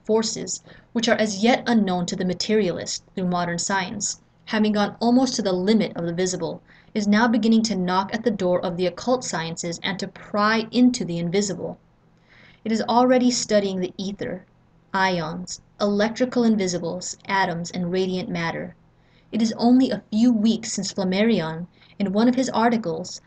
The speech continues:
said that he was a student of occultism, and that henceforth all progressive men of science would have to study along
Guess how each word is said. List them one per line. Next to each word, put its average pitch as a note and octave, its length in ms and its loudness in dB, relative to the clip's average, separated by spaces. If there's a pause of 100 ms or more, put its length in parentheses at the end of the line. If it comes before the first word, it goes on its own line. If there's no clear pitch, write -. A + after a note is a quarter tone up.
(140)
said A3+ 240 2
that G#3+ 160 2
he B3+ 160 0
was B3+ 160 2
a G#3+ 80 2
student F3 540 0
of F3+ 120 -2
occultism, F#3+ 720 -2 (460)
and G#3+ 140 4
that G#3 120 4
henceforth B3+ 680 2 (420)
all A#3+ 280 2
progressive A3 500 0
men F#3 180 0
of G#3 120 -2
science E3 640 -6 (100)
would G#3 120 -4
have G3+ 240 -6
to A3+ 100 -4
study G3+ 480 0
along F3+ 500 -2